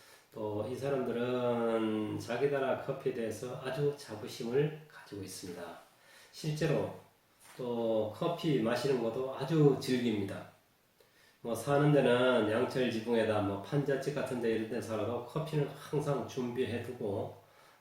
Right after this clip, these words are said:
에, 숯불을 피워서 이제 즉석에서 이렇게 만들어 마십니다. 가정에 이제 방문하면 의례적으로 이제 간단한 커피 세리머니를 이렇게 해줍니다.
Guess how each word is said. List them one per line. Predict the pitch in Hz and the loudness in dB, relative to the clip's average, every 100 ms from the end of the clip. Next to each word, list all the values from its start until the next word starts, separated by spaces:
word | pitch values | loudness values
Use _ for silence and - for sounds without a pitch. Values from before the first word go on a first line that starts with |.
| - | -10
에, | 98 | -10
숯불을 | 95 151 - 127 110 101 | -8 -12 -8 -4 -4 -4
피워서 | - 135 113 101 95 104 113 98 | -4 -4 -4 -6 -4 -4 -4 -6
이제 | 98 92 | -8 -8
즉석에서 | - 131 - 143 117 - 95 | -6 -6 -2 0 0 -2 -4
이렇게 | 95 - 95 | -6 -8 -10
만들어 | 92 95 92 92 | -8 -8 -8 -10
마십니다. | - - - - | -12 -16 -16 -2
가정에 | 117 135 151 147 | 2 6 8 8
이제 | 127 - | 8 4
방문하면 | 113 123 127 123 107 117 113 | 2 2 2 4 4 4 2
의례적으로 | 107 127 139 127 113 127 | 2 4 4 2 0 0
이제 | 117 110 | -2 -4
간단한 | 104 113 117 135 127 123 | -2 -2 -2 -2 -2 -4
커피 | - 156 - 151 | -4 -6 -2 -2
세리머니를 | - 143 131 123 120 123 | 0 0 2 0 -2 -2
이렇게 | 104 107 | -4 -4
해줍니다. | 120 104 101 101 101 90 | -4 -4 -2 -2 -2 -10